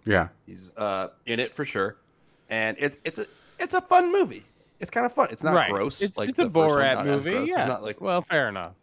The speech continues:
Speaker 3: Not like
Speaker 2: It's a Borat movie.
Speaker 3: thong,
Speaker 2: There's some,
Speaker 3: like,
Speaker 2: there's some,
Speaker 3: over,
Speaker 2: there's
Speaker 3: yeah.
Speaker 2: some, yeah. There's some
Speaker 3: Yeah.
Speaker 2: good shit in it.
Speaker 1: Yeah.
Speaker 2: Um, but Rudy Giuliani's in it, and he puts himself into a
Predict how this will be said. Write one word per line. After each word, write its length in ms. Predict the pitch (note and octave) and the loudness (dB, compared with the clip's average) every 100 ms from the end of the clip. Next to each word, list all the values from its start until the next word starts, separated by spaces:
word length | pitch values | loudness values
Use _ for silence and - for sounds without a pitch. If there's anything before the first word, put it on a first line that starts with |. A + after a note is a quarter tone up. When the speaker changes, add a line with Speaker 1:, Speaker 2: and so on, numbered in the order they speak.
| - | -12
Speaker 3:
Not 320 | C3 C#3 A2+ | -4 -2 -2
like 140 | B2+ - | -2 -2
Speaker 2:
It's 80 | |
a 40 | F3+ | -2
Borat 120 | A#2 | -4
movie. 100 | G2 | -4
Speaker 3:
thong, 260 | B2+ B2 C3 | -2 -2 0
Speaker 2:
There's 140 | C3+ | -2
some, 140 | C3+ B2+ | -2 -2
Speaker 3:
like, 120 | C3 | -2
Speaker 2:
there's 140 | C3+ B2+ | -2 -4
some, 160 | A#2 | -8
Speaker 3:
over, 220 | A2 A2 G#2+ | -8 -10 -6
Speaker 2:
there's 180 | D3+ F3 | -4 -2
Speaker 3:
yeah. 60 | |
Speaker 2:
some, 200 | A#2 A2+ - _ _ _ _ - | -4 -8 -16 _ _ _ _ -8
yeah. 260 | E3 F#2 G#2 _ _ _ _ _ - | -6 -4 -8 _ _ _ _ _ -8
There's 120 | C#3+ | -4
some 140 | G3+ F#3 | -2 0
Speaker 3:
Yeah. 60 | |
Speaker 2:
good 120 | D3 - | -2 -2
shit 200 | F2 E2+ | -6 -6
in 100 | F2 | -8
it. 160 | F2+ _ | -10 _
Speaker 1:
Yeah. 300 | A2 G#2 C#3+ F2 | 0 4 4 4
Speaker 2:
Um, 100 | G#2 - _ _ _ | -4 -18 _ _ _
but 220 | A#2+ A#2 | 2 4
Rudy 240 | B2 F3+ F3+ | 4 2 2
Giuliani's 600 | D3 D#3 C3 E3 E3+ A#2 | 2 4 4 2 2 -2
in 100 | G2 | -2
it, 180 | G#2 - | -4 -4
and 220 | A2 G#2 | -4 -4
he 120 | B2 C#3 | -6 -2
puts 180 | F#3 F3+ | 0 0
himself 400 | D#3 G#2 G#2+ - | -4 0 0 -2
into 800 | - F#2 G2 G2+ - F2 F2+ F#2 - | -10 -8 -10 -12 -14 -12 -12 -14 -10
a 360 | G2+ G2+ G2 | -6 -6 -8